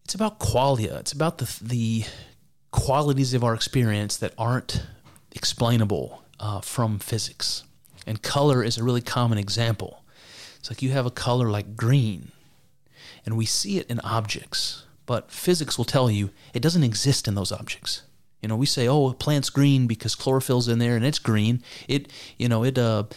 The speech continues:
um, absorbs all the different light except for green and reflects it, and that's why it looks green." No, no.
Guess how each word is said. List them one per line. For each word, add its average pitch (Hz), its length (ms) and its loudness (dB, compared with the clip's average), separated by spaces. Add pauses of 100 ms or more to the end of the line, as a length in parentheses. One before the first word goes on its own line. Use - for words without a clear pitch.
(340)
um, 104 580 -2
absorbs 131 420 2
all 131 140 4
the 127 80 2
different 120 280 0
light 117 220 0
except - 300 -2
for - 100 -4
green 131 300 4
and 107 160 -2
reflects 139 360 -2
it, - 100 -4
and 113 100 0
that's 127 180 -2
why 131 140 4
it 107 100 0
looks 123 160 -4
green." 139 320 2 (340)
No, 180 720 4 (760)
no. 180 600 2